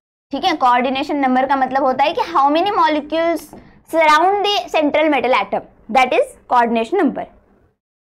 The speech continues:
ठीक है। अब यहाँ पे सिक्स है तो ऑक्टाहेड्रल आ जाएगा, जैसे अन-,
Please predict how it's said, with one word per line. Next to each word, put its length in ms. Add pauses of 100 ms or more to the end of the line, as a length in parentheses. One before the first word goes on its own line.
(380)
ठीक 160
है। 80 (920)
अब 120
यहाँ 220
पे 200
सिक्स 380
है 160
तो 140
ऑक्टाहेड्रल 560
आ 120
जाएगा, 340
जैसे 320
अन-, 440